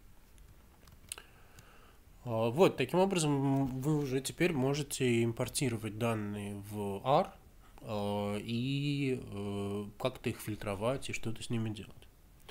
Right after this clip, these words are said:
А, на этой решительной ноте я предлагаю вам, э, сделать домашнюю работу, которая хранится вот здесь вот в, на пе-, на самой первой странице.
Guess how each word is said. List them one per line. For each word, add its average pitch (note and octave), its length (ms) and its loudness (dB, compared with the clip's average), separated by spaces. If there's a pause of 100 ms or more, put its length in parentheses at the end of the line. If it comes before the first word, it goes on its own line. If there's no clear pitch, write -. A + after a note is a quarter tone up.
(760)
А, G2+ 220 -6
на G#2 80 -4
этой E3+ 260 2
решительной C#3 400 -2
ноте D#3+ 320 0
я B2+ 160 0
предлагаю A#2+ 560 0
вам, A#2 400 -2 (240)
э, G2+ 580 -4 (540)
сделать A#2+ 560 0
домашнюю A2 560 -2
работу, C#3 560 2 (240)
которая A#2 640 -2 (560)
хранится A#2+ 480 0
вот G#2+ 140 -4
здесь A2 240 -4
вот G#2 220 -8
в, G2 540 -4 (680)
на A2 140 -2
пе-, A2+ 200 -2
на A2+ 80 -2
самой A2 240 -4
первой G#2+ 260 -4
странице. C#3 600 -4